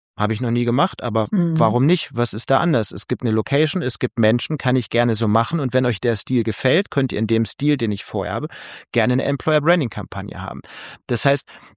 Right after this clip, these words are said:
Speaker 1: ich halte diese Vollspezialisierung am Anfang, die auch an vielen Unis wirklich gepredigt wird, halte ich für ganz, ganz, ganz gefährlich, weil das sehr früh,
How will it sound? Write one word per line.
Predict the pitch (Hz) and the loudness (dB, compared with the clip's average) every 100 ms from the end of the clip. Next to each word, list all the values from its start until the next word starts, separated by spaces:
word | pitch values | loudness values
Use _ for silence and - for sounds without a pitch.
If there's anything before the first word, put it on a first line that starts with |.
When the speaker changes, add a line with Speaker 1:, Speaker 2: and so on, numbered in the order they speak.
| _ | _
Speaker 1:
ich | 143 160 | 0 4
halte | 175 175 | 2 0
diese | 151 147 147 147 139 - _ _ _ _ | -4 2 4 2 0 -6 _ _ _ _
Vollspezialisierung | - - 180 190 202 - 165 151 - 147 135 123 135 135 - | -14 0 2 2 0 0 -4 -2 2 2 2 0 -2 -2 0
am | 123 - | -2 0
Anfang, | 156 185 - 113 101 | 0 -2 -2 -2 -2
die | 104 | -4
auch | - - | -4 -4
an | 117 | -6
vielen | - - 147 143 139 - _ _ | -8 -4 0 2 0 -4 _ _
Unis | - 160 175 170 - 123 | 0 2 2 0 -4 0
wirklich | 131 - 131 - | 0 0 -4 -2
gepredigt | 117 - - 160 156 131 - | -4 -4 0 2 2 0 0
wird, | 117 127 - | 2 2 2
halte | 127 131 | -2 -2
ich | 127 | -6
für | - 123 - | -6 -6 0
ganz, | 147 185 - - | 2 2 -2 0
ganz, | 143 151 - - | 0 2 -2 0
ganz | 135 147 - | 0 2 -2
gefährlich, | - - 143 147 156 202 - - - - - | -4 -2 0 0 0 -4 -8 -20 -20 -20 -2
weil | 123 | 0
das | 131 123 | 0 -2
sehr | 110 131 165 | 2 2 2
früh, | - - - 165 170 175 | 0 -8 0 2 2 0